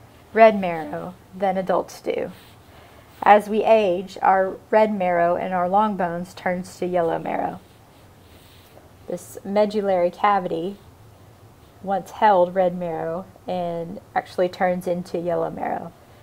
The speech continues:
The yellow marrow stores energy and fat. So as adults, our red marrow is mainly found in certain areas of the axial skeleton.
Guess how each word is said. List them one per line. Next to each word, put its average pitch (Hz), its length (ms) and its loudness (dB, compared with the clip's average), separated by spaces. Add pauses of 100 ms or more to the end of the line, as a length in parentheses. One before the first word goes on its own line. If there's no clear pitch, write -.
(160)
The 175 120 -2
yellow 214 320 4
marrow 165 560 -2 (680)
stores 175 480 0
energy 190 480 -2
and 175 180 -6
fat. - 480 -6 (1500)
So 196 180 4
as 190 200 6
adults, 220 600 6 (520)
our 208 160 8
red 202 220 10
marrow 180 320 6
is 190 180 -2
mainly 196 380 -2
found 185 420 0
in 170 640 -6
certain - 340 -2
areas 170 380 0
of 180 160 -4
the 185 160 -6
axial 175 480 -2
skeleton. - 720 -4